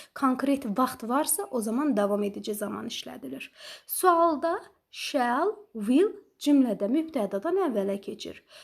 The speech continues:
Məsələn, will you be going at three o'clock tomorrow? Sən sabah gələcəksən. İnkarda isə shall not be,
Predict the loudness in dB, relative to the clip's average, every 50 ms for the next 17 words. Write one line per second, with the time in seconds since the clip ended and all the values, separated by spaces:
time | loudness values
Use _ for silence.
0 | -20 _ -8 -4 -2 0 2 0 0 0 -2 0 4 6 6 6 6 4 2 0
1 | 0 0 2 2 2 2 2 2 2 4 4 4 2 0 -2 -6 -8 -8 -8 -10
2 | -12 -8 -4 -2 0 0 0 0 -2 -4 -6 -6 -6 -6 -4 0 2 2 2 2
3 | 2 2 0 -2 -4 -10 _ _ _ _ _ -4 0 0 0 2 0 0 -2 -4
4 | -4 -4 -6 -2 -2 -2 -2 0 0 0 -2 -2 -4 -6 -6 -6 -6 -4 -2 -2
5 | -2 -2 -4 -10 -20 -20 -20 -20 _ 4 6 6 6 6 4 0 -2 -4 -4 -4
6 | -2 0 0 0 -2 -2 -2 -2 -2 -4 -4 -8 _ _ _ _ _ _ _ _
7 | _ _ _ _ _ _ _ _ _ _ _ -20 -20 _ _ -6 -2 0 2 2
8 | 4 2 2 2 2 2 2 2 0 -2 -8 -16 -18 _ _ _ _ _ _ _
9 | _ _ _ _ -6 -4 -2 0 0 0 0 0 -2 -2